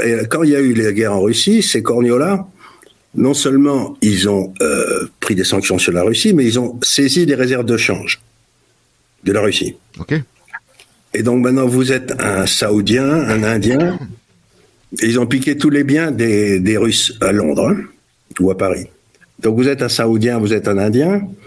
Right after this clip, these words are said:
Speaker 1: et d'un seul coup, vous dites, « Bah alors, moi, j'avais du, j'avais mon fric à Paris ou à Londres, et maintenant, c'est parce que les États-Unis sont fâchés contre moi, c'est plus à moi. »
Speaker 2: Mhm.
Speaker 1: Donc,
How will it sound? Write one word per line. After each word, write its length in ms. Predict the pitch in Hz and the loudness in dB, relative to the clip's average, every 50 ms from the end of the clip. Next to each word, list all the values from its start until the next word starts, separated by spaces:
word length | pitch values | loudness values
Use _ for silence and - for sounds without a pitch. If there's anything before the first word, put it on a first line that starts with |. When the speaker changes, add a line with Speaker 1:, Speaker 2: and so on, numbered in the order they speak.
| - - - _ _ _ _ - - - | -20 -20 -20 _ _ _ _ -20 -8 -4
Speaker 1:
et 60 | 110 | -2
d'un 120 | 101 110 117 | 0 0 0
seul 200 | 113 - 110 117 | 0 0 -2 0
coup, 160 | - 165 156 | 0 2 2
vous 80 | 151 139 | 2 2
dites, « 180 | 143 139 117 | 2 0 0
Bah 100 | 123 127 | 0 0
alors, 160 | 135 135 123 | 0 0 0
moi, 120 | 123 131 131 | 0 0 0
j'avais 260 | 123 131 127 135 123 | 0 0 0 0 0
du, 180 | 123 131 127 113 | 2 0 0 2
j'avais 260 | 117 - 147 131 139 139 | 0 -2 0 0 0 0
mon 180 | 135 131 139 | 0 0 -2
fric 360 | 135 - 143 123 - - - - 104 - | 0 0 -2 -2 -2 -4 -6 -8 -6 -6
à 120 | - 104 | -6 -6
Paris 340 | 110 - 113 104 123 113 104 | -4 -4 -2 -2 0 0 2
ou 120 | 104 104 | 2 2
à 60 | 107 120 | 2 2
Londres, 360 | 151 185 220 226 220 196 - - _ _ _ _ _ _ _ _ _ _ _ _ _ _ _ _ _ - | 2 2 2 2 0 0 -4 -10 _ _ _ _ _ _ _ _ _ _ _ _ _ _ _ _ _ -2
et 60 | 123 | 0
maintenant, 560 | 123 123 131 151 180 196 226 208 - - - - - - - | 0 2 2 2 2 2 -2 -2 -6 -8 -10 -12 -8 -6 -4
c'est 260 | - - - 160 147 | -4 -2 -4 -2 -4
parce 140 | 135 127 - | -4 -2 -2
que 80 | 156 | 0
les 180 | 139 135 127 139 | 0 0 0 0
États-Unis 440 | 139 - 135 123 127 131 139 139 131 | -2 -2 -2 0 2 2 2 2 2
sont 160 | - 127 110 | 2 0 0
fâchés 280 | - 120 113 - 123 | 0 0 0 0 -2
contre 240 | 110 117 110 110 123 | -2 -2 -2 0 2
moi, 340 | 113 131 165 202 202 185 - - - - - - | 2 2 2 2 -2 -4 -6 -12 -14 -6 -4 -2
c'est 180 | - 180 151 | 0 0 -2
plus 180 | 131 131 143 135 | -2 -2 -2 0
à 60 | 120 | 2
moi. » 280 | 123 127 107 101 87 - - - - - 113 107 | 2 0 0 -2 -4 -8 -14 -18 -16 -10 -6 -2
Speaker 2:
Mhm. 60 | 139 | 0
Speaker 1:
Donc, 240 | - 131 135 123 - | 0 0 0 0 -4